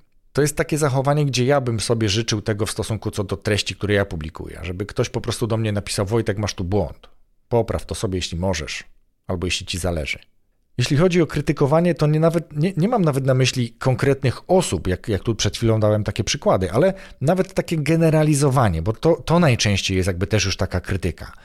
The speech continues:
„Wszyscy są tacy”, albo „nikt nie jest taki”, w sensie nikt nie jest dobry, a wszyscy są źli, nie? Bardzo często możesz mieć taki stereotyp, taką myśl, że wszyscy faceci, którzy pracują na budowie, to są jakieś wulgarne chamy, pijaki, tak?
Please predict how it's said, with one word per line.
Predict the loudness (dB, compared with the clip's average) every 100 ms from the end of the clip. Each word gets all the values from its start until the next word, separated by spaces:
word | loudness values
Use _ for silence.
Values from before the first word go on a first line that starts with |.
| -18 -8
„Wszyscy | 0 2 2 0 2 4 4 2
są | -2 0 0
tacy”, | 0 -2 0 -2 -2
albo | 0 0 4 4 2 -6 0
„nikt | 2 2 0 0
nie | 2
jest | 2 0 -4 -2
taki”, | 0 0 -2
w | -4
sensie | -2 0
nikt | 0 0
nie | 0
jest | 2
dobry, | 2 4 4
a |
wszyscy | 4 2 0
są | 0 -2
źli, | 0 -2 -4 -10 -20 -4
nie? | -2 -2 -4 -4
Bardzo | -2 0
często | 0 2 2
możesz | 2 2
mieć | 0 0
taki | 0 -2
stereotyp, | 0 2 4 4 2
taką | -2 0 2
myśl, | 4 4 4
że | 2 2 -2 -14 -2
wszyscy | 2 2 4 4 6 4 2 -4
faceci, | -2 2 2 2
którzy | 2 0
pracują | 2 0 2 2
na | 2
budowie, | 2 2 4 2
to | 0
są | -2
jakieś | 0 -2
wulgarne | 0 0 2 0 0
chamy, | 0 2 2 0
pijaki, | 0 0 0 -2 -18 -20 _ _ _ -2
tak? | -2 -2